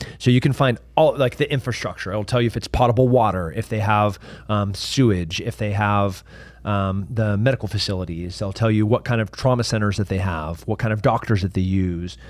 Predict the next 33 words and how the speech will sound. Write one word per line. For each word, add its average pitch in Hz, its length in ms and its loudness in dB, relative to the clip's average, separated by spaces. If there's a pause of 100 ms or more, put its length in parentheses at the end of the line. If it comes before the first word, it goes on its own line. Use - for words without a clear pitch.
(320)
Um, 95 400 0
all 139 220 4
of 120 100 2
that 101 260 2 (460)
is 110 180 2
right 120 260 4
there. 104 440 2 (240)
So - 160 0
you 117 140 4
can 117 160 4
start - 480 0 (280)
finding 131 600 2
the 120 120 0
information, 117 720 2
which 123 280 0
then 113 160 0
can 113 300 0 (420)
drive 104 480 4
the 98 80 0
train. 73 380 -6 (1040)
So 127 200 4
to 120 220 4
answer 147 240 4
your - 40 2
questions, 117 400 0
first, - 460 2 (460)
I 117 80 4
think 127 160 4
it 123 60 6
is 113 240 2 (220)
clearly 160 460 4
defining 123 720 0 (380)
what 120 420 2